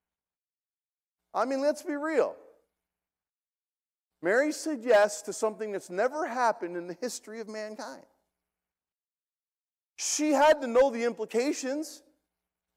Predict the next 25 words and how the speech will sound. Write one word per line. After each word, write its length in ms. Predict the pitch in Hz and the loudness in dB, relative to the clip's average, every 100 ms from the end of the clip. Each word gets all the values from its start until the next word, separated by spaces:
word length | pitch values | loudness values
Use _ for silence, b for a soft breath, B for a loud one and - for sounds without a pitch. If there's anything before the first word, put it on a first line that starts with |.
| - | -6
She 220 | - 285 | -2 0
was 260 | 247 208 b b | 0 -2 b b
pledged 440 | - 240 247 233 202 | -2 4 6 4 -2
to 80 | 226 | -4
be 160 | 226 | -2
married. 560 | 220 208 226 247 294 302 - _ | 2 2 2 2 -2 -6 -10 _
What 200 | 240 262 | -2 4
that 220 | 262 277 | 6 6
would 220 | 214 240 | 4 -4
look 260 | 190 247 - | 0 -2 0
like, 320 | 294 320 320 226 | 4 6 4 0
we 120 | 247 | 2
know 140 | 240 | 2
the 100 | 208 | 2
conversation 800 | 220 226 208 185 208 262 - 220 | 4 4 4 0 2 0 -2 -2
played 220 | 254 196 | 2 6
out 140 | 208 - | 6 6
'cause 140 | 190 | -4
Joseph 420 | 156 220 269 262 | 2 4 4 -2
was 120 | 202 | -8
gonna 200 | 170 214 | -4 -6
put 200 | - 233 | -2 2
her, 180 | 214 202 B B B B | 4 4 B B B B
put 140 | 233 214 | 2 4
her, 200 | 208 | 4